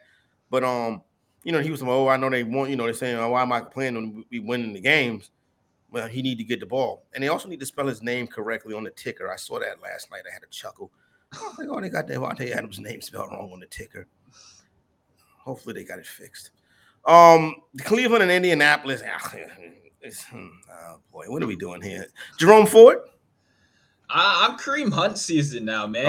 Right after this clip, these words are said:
Speaker 1: Okay.
Speaker 2: He pretty much took his job last week. And, I mean, Jerome Ford hasn't been good so far. I was rooting for him. I
Speaker 1: Right.
Speaker 2: liked Cincinnati. He made me some money back there, but it's not been good so far this season. I think Kareem Hunt might be a little sneaky, cheap D F S play.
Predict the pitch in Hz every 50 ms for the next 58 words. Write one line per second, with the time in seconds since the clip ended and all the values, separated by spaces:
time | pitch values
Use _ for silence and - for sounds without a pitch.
0 | - - 143 139 143 143 - 240 262 254 254 254 247 - - 233 233 226 240 160
1 | 143 - 151 170 220 254 240 190 160 127 107 110 - - - 110 101 98 98 117
2 | 113 135 143 156 165 165 151 143 143 165 190 208 196 196 220 214 190 147 143 143
3 | 165 185 202 196 208 156 110 110 104 135 156 175 185 175 160 147 - - _ _
4 | _ _ - _ _ - 127 151 190 160 - - - _ _ _ - - 139 123
5 | 123 - 127 120 147 180 190 156 139 165 233 269 277 - - 180 185 196 175 160
6 | 170 180 208 214 - - - - - 208 226 233 - 208 208 214 214 202 202 208
7 | 214 208 214 208 196 214 208 - - 170 156 165 190 214 202 156 135 123 110 101
8 | - - - 101 95 92 87 - 110 104 - - _ _ _ _ _ 104 101 -
9 | - 135 147 165 - - 185 170 147 143 151 151 147 143 - 160 147 143 147 -
10 | 143 143 143 143 139 135 139 135 - - 139 135 135 131 135 139 135 131 131 -
11 | - 113 131 156 - - 202 165 147 170 156 160 156 147 135 143 135 139 135 127
12 | 127 127 131 - 139 131 135 139 135 127 117 - - - - 143 139 139 139 -
13 | 139 139 139 - - - 143 135 139 - - 135 135 127 - - 123 123 - -
14 | _ - 135 135 139 135 127